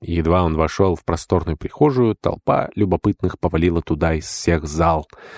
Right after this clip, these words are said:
Мужчины с бильярдными киями и развёрнутыми газетными листами,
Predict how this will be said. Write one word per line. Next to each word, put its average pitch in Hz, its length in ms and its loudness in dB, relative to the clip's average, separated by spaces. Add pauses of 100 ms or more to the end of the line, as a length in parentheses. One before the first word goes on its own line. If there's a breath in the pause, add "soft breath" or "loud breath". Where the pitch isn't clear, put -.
(220 loud breath)
Мужчины 110 600 4
с 87 100 -2
бильярдными 85 640 2
киями 110 540 2
и 98 180 2
развёрнутыми 90 720 2
газетными 87 520 0
листами, 87 560 -2